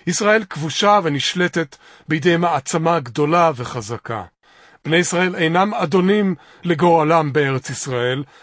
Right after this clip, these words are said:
והאומה נשלטת בידי מעצמה של עובדי אלילים,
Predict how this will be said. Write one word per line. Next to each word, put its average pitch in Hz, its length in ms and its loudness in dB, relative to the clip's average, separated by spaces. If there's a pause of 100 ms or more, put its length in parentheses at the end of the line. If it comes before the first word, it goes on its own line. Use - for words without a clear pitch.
(120)
והאומה 180 320 2
נשלטת 202 580 -2
בידי 175 280 0
מעצמה 170 640 0 (280)
של 180 200 -2
עובדי 185 400 0
אלילים, 180 600 -2